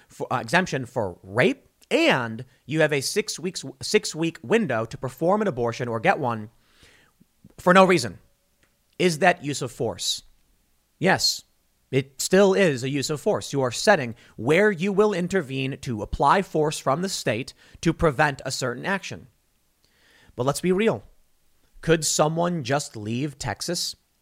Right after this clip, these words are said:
Absolutely. They could. So no one's holding these women down and forcing them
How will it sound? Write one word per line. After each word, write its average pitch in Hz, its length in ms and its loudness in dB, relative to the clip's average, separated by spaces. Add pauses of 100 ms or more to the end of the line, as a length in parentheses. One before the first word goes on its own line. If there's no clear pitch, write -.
(200)
Absolutely. 101 840 -2 (400)
They 117 200 2
could. 104 440 -4 (420)
So 165 320 4
no 185 200 4
one's 240 340 2
holding 208 640 6
these 160 260 0
women 156 260 -2
down 139 300 0
and 113 160 -4
forcing 131 840 0
them 101 320 -8